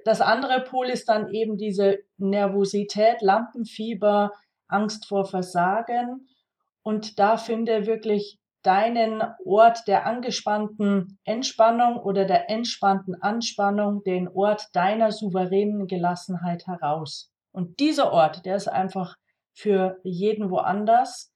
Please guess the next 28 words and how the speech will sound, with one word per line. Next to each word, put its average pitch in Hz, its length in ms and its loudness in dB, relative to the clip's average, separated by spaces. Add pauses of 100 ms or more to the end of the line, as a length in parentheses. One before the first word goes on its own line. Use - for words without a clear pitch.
(760)
Und 196 240 -4
dann 240 300 2
machst 240 260 2
du 233 60 -6
dir 220 120 0
mal 208 220 2
Gedanken 202 540 0
und 220 140 -2
das 214 160 -2
am 196 140 2
besten 196 360 0
schriftlich. 262 720 -8 (280)
Wie 294 200 -2
komme 247 400 2
ich, 196 160 -2
sollte 214 340 2
ich 196 280 -2
eben 185 440 2
zu 269 300 -2
locker, 208 440 4
zu 269 260 -6
entspannt, 190 720 2
verschlafen 202 840 0
sein? 240 440 2
Wie 254 200 -4
komme 233 300 0
ich - 120 -8
dann 196 420 0